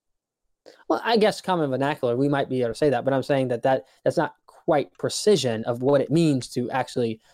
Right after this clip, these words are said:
know the future, is to have a hunch about the future. But, but again, I want, I wanna, while I have you here, about, uh, what you said about Peter, that God knew his character, right? He knew his, his person of who he was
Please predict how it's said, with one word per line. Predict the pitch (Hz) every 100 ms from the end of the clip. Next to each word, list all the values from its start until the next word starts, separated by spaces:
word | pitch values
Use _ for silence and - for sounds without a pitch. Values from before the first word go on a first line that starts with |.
| -
know | 151 143
the |
future, | 117 175 151 120
is | 123 117
to | 120
have | 120
a | 107
hunch | - 170 123 120
about | 113 117
the | 113
future. | 131 123 - - _ - -
But, | 208 202
but | 214
again, | 202 202
I | 190
want, | 214 -
I |
wanna, | 185 214 151
while | 147 165
I |
have | 147 185 185
you | 165 147 _ _ _ _ _ -
here, | 123 120 117 _ -
about, | 123 120 123 113 - - _ _ _
uh, | 135 123 -
what | - - 151 160
you | 160
said | 143 - 190
about | 139 123 120 -
Peter, | - 226 120
that | 120 -
God | 143 165 180
knew | 139 165 170
his | 127 127 - - _
character, | - 262 247 151 - - _ _ _ -
right? | 131 156 - -
He | 165 175
knew | 190 175 160
his, | 147 123 - -
his | 135 117
person | - 240 - 135
of | 123
who | 202
he | 143
was | 190 233 156 147